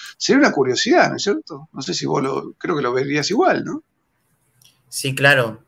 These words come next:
Speaker 2: Eh, eh, es que también, eh, el, el latino tiene una, o sea,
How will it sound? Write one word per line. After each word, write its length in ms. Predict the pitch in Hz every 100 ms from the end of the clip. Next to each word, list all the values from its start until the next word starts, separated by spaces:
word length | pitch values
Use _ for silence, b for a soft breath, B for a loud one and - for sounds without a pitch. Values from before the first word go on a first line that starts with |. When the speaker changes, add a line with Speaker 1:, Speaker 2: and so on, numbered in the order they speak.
| _
Speaker 2:
Eh, 180 | 135 139
eh, 200 | 196 208
es 80 | 190
que 180 | - 254
también, 560 | 254 196 208 233 196 - _
eh, 180 | 160 147
el, 360 | 143 139 135 135
el 140 | 139
latino 840 | 135 127 180 190 208 220 202 123 131
tiene 220 | 139 139
una, 640 | 185 190 180 180 147 120 135
o 160 | 127 117
sea, 280 | 120 107